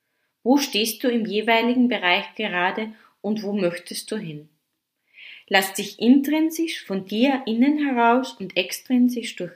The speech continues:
andere von außen heraus bei der Zielfindung beeinflussen.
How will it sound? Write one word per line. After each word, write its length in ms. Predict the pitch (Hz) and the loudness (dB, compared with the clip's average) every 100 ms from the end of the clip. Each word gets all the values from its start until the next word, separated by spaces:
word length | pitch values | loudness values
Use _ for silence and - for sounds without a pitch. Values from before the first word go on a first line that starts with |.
| _ - | _ -2
andere 400 | 180 214 220 240 | -2 -2 -4 -4
von 140 | 196 | -6
außen 480 | - 185 202 - 240 | -2 0 0 -2 -4
heraus 540 | 214 190 175 180 185 _ _ _ _ _ | -6 -6 -6 -6 -8 _ _ _ _ _
bei 100 | 180 | -4
der 160 | 175 175 | -4 -4
Zielfindung 880 | 208 208 226 - - 214 214 233 | -6 -6 -8 -6 -4 -2 -2 -4
beeinflussen. 920 | 226 - 160 160 - 156 - - 156 | -2 0 -2 -4 -12 -14 -14 -16 -16